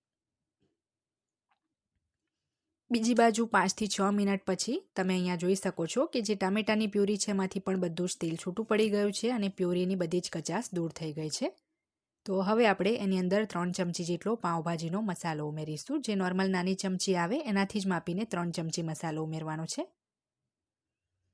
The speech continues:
પાંચ ચમચી જેટલી, વન ફોર્થ ટીસ્પૂન જેટલી એમાં હળદર ઉમેરીશું અને એક ચમચી ધાણા જીરું પાવડર અને એક ચમચી કાશ્મીરી લાલ મરચું પાવડર ઉમેરવાનું છે. બીટ ઉમેર્યું છે એટલે કાશ્મીરી લાલ મરચું નહીં પણ ઉમેરો તો પણ ચાલશે.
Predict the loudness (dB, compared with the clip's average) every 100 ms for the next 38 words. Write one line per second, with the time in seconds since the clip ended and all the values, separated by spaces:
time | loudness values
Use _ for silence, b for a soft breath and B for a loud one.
0 | _ _ _ _ 0 2 2 0 0 0
1 | 0 0 -2 0 0 2 2 2 -6 -2
2 | 0 0 0 0 0 -2 -2 -2 -2 0
3 | 0 0 -2 -4 -8 _ _ -8 -6 -4
4 | -4 -4 -2 -2 -2 0 0 0 2 0
5 | 2 0 0 0 0 0 -2 -4 -4 -4
6 | -2 -2 -2 -2 0 0 0 -2 -6 -6
7 | -6 -4 -4 -4 -2 -2 -2 -2 -2 -6
8 | -10 _ _ -4 0 2 4 4 4 2
9 | 0 2 0 0 0 2 2 2 0 0
10 | 0 0 0 0 0 2 2 0 -2 -4
11 | -4 -4 -4 -2